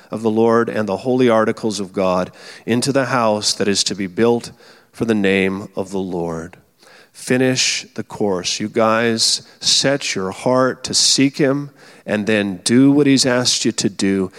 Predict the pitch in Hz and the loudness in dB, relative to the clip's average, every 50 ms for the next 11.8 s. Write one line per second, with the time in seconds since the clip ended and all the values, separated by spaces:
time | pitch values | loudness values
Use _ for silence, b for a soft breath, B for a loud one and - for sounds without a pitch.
0 | B B - 92 95 90 - - - - 143 139 143 151 151 151 143 - - - | B B -8 -8 -8 -8 -8 -12 -4 0 0 2 4 4 2 2 2 0 -2 -4
1 | - - 110 107 120 123 131 123 - - - - - - - 120 117 113 107 98 | -6 -10 -4 0 2 2 2 2 0 -2 -2 -6 -6 -2 0 0 0 0 -2 -4
2 | 98 104 101 92 85 - - - - - B B B B B B B B B B | -2 -2 0 -2 -2 -6 -10 -18 -20 -20 B B B B B B B B B B
3 | B B - - 135 147 151 151 160 147 135 117 107 - - - - 143 147 143 | B B -2 2 2 4 4 4 2 2 2 2 0 0 -2 -2 0 0 0 0
4 | 143 - - 151 143 139 131 127 120 107 113 - - - - - 104 120 123 123 | 0 0 0 0 -2 -2 -2 -2 -2 -4 -6 -8 -8 -10 -10 -6 -4 0 0 2
5 | 113 98 95 87 87 - 107 b b b b b b b b b - 98 98 113 | 2 0 0 -4 -6 -12 -18 b b b b b b b b b -4 -4 -4 -4
6 | - - - - 117 113 104 - 87 98 - - - - - - - _ - - | -8 -6 -4 -2 0 0 0 -2 -4 -8 -12 -18 -20 -20 -20 -20 -14 _ -6 -4
7 | 113 104 95 104 92 - - - - 135 127 131 135 135 135 139 135 - - 120 | -4 -4 -4 -2 -2 0 0 0 2 2 2 2 2 0 -2 -4 -4 -6 -6 -6
8 | 107 98 110 98 92 - - - - - - - - 117 117 113 98 85 82 - | -6 -6 -6 -4 -4 -2 -4 -4 -6 -10 -8 -6 -4 -2 -2 -2 -4 -6 -6 -10
9 | - _ _ _ _ b b b b b b b b b b b b b _ _ | -16 _ _ _ _ b b b b b b b b b b b b b _ _
10 | _ _ _ - 117 120 123 127 127 123 120 127 120 110 - - - 127 135 139 | _ _ _ 0 2 2 2 2 0 -2 -2 -2 -4 -4 -4 0 2 2 2 2
11 | - - 123 110 - 113 92 104 104 101 90 85 80 - - | 0 -4 -6 -4 -4 -6 -6 -6 -6 -6 -6 -8 -8 -12 -16